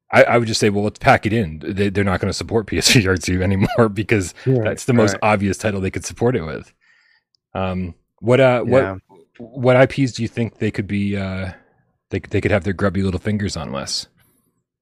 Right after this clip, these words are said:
Speaker 2: Brother, I don't know. You know, there for a while, I thought that they might be working on the, uh,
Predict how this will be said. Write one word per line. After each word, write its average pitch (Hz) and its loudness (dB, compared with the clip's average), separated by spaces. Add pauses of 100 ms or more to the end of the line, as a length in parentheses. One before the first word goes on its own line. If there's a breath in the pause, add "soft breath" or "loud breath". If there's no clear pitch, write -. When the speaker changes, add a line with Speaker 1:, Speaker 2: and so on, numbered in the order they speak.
(260)
Speaker 2:
Brother, 147 0
I 160 0
don't 127 0
know. 117 0
You 135 0
know, 147 2
there 165 0
for 170 -2
a 139 0
while, 131 0
I 120 -2
thought 117 -4
that 117 -4
they 113 0
might 110 -2
be 107 -2
working 107 -4
on 104 -2
the, 101 -4
uh, 95 -4